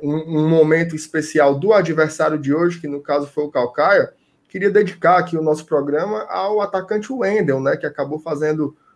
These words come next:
o gol do Caucaia de pênalti. E ali, a gente já viu na comemoração ele chorando bastante, mas na entrevista ali no, no finalzinho do primeiro tempo, realmente foi um momento muito emocionante, né? Ele que perdeu,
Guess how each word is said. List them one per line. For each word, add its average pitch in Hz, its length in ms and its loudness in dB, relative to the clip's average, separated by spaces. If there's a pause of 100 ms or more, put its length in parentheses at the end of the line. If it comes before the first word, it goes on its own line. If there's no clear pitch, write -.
(120)
o 139 100 -4
gol 147 220 0
do 156 80 -6
Caucaia 139 460 2
de 131 100 -6
pênalti. 175 580 -2 (380)
E 143 160 2
ali, 156 560 4
a 131 80 0
gente 170 200 -2
já 226 100 4
viu 185 140 0
na 180 120 0
comemoração 170 720 0
ele 170 80 -2
chorando 170 420 0
bastante, 165 680 -2 (420)
mas 147 320 2
na 156 140 0
entrevista 151 680 -4
ali 139 200 -2
no, 139 240 -2
no 131 120 -8
finalzinho 139 480 -2
do 147 80 -6
primeiro 139 300 -2
tempo, 139 220 -6
realmente 143 340 -2
foi - 180 -10
um 156 100 -6
momento 147 400 -4
muito 160 220 -10
emocionante, 165 680 -4
né? 147 120 0
Ele 160 120 -2
que - 80 -20
perdeu, 147 600 -4